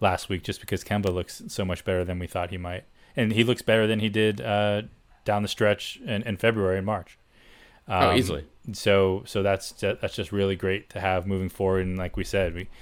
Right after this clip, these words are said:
Speaker 1: there's every reason to believe and to be confident in, in the Celtics, like, just not getting ahead of themselves with this. They're not gonna get overly, overly excited and be like, "Ooh, Kemba says he can play. Let's just run him out there." Like, no, they're gonna, they're gonna stick to their plan. They're gonna make sure that he is,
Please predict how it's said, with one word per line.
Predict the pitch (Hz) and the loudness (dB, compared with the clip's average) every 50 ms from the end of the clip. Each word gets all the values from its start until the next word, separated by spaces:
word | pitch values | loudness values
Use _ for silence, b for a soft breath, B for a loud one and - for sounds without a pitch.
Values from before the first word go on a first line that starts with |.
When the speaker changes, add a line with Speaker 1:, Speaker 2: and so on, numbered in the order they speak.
| B B B B | B B B B
Speaker 1:
there's | B 104 95 120 | B 0 0 2
every | 113 107 95 101 98 | 2 2 2 2 2
reason | 95 95 95 90 95 92 | 2 0 0 0 -2 -4
to | 90 92 | -4 -2
believe | - 92 95 95 95 95 92 87 85 | -2 0 2 2 2 2 0 0 -2
and | 90 87 | -6 -6
to | - 92 | -6 -8
be | 98 | -8
confident | - - 98 90 85 - 98 92 98 101 92 92 - | -4 -4 -4 -4 -4 -4 -4 -6 -4 -6 -8 -10 -10
in, | - 104 | -8 -8
in | |
the | 90 85 | -8 -6
Celtics, | - - 98 90 - - 92 - - | -4 -2 -2 -2 0 -4 -8 -6 -4
like, | 92 87 82 - b b b b b b | -4 -4 -4 -6 b b b b b b
just | - 110 - - | -6 -4 -2 0
not | 98 95 92 101 107 | 2 2 2 0 0
getting | 101 98 90 92 87 | 0 -2 0 0 0
ahead | 82 87 90 87 | 0 -2 0 -2
of | 90 85 | -2 -4
themselves | 82 82 - - 87 85 82 85 | -4 -6 -6 -6 -6 -6 -6 -6
with | 87 80 | -6 -4
this. | - 85 80 - | -4 -4 -4 -4
They're | - 95 | -4 -2
not | 92 92 92 90 - | -2 -2 -2 -2 -4
gonna | 92 87 87 | -6 -8 -6
get | 82 87 90 - - - b b b b b b | -4 -6 -6 -6 -8 -18 b b b b b b
overly, | 117 92 90 90 90 87 98 | 0 2 2 2 0 0 0
overly | - - 92 90 90 92 87 | 0 -2 -2 0 0 -2 -2
excited | 85 - - 95 87 87 | -4 -2 -2 0 0 0
and | 87 78 | 0 -2
be | 85 | 0
like, | 92 113 | 0 0
"Ooh, | 104 | 0
Kemba | - - 104 101 95 | 0 0 -2 -2 -2
says | - - 98 85 | -2 -2 -4 -4
he | 101 | -4
can | 95 - 90 | -6 -6 -4
play. | - 98 90 85 | 0 0 0 0
Let's | 107 110 - | 0 -4 -6
just | 104 - - | -8 -8 -8
run | 92 90 | -6 -6
him | 87 87 | -4 -4
out | 90 90 - | -4 -4 -4
there." | - 92 92 | -4 -4 -4
Like, | 90 90 - B B B B B | -4 -6 -8 B B B B B
no, | B 110 98 87 | B 2 4 4
they're | 82 92 90 | 2 0 0
gonna, | 98 95 104 | 0 -2 -2
they're | 98 92 | -2 -4
gonna | 87 98 92 87 | -4 -4 -6 -6
stick | - - 117 - | -6 -8 -8 -6
to | - 123 | -4 -2
their | 110 110 | -2 -2
plan. | 101 - - 98 92 90 90 90 92 - - b b b b b b b | -2 -2 -4 -4 -4 -2 -4 -6 -8 -10 -14 b b b b b b b
They're | 104 98 | 2 2
gonna | 101 101 | 4 4
make | 95 95 95 - | 2 0 -2 -2
sure | - - 101 95 | -4 -4 -2 -2
that | 90 95 92 | -2 -2 -4
he | 85 95 92 92 92 90 92 | -2 -2 -2 -2 -2 -4 -4
is, | - 120 98 90 90 87 82 95 | -4 -4 -4 -4 -4 -4 -8 -10